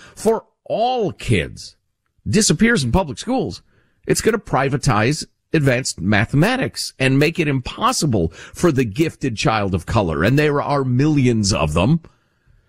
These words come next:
Maybe we need to work harder to discover them. Fine, great, let's do it.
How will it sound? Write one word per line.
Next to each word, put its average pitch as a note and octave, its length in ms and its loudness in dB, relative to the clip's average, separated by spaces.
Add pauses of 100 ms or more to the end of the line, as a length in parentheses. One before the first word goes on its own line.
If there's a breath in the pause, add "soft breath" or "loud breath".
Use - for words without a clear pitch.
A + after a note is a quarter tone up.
(120)
Maybe E3+ 220 0
we E3 120 0
need F3 160 2
to C#3+ 80 4
work C#3+ 220 0
harder D#3 340 -4
to G2+ 220 -2
discover D#3 480 0
them. E3 160 0
Fine, F#3 380 0
great, D3+ 300 0
let's B2 200 0
do G3+ 340 2
it. - 300 -8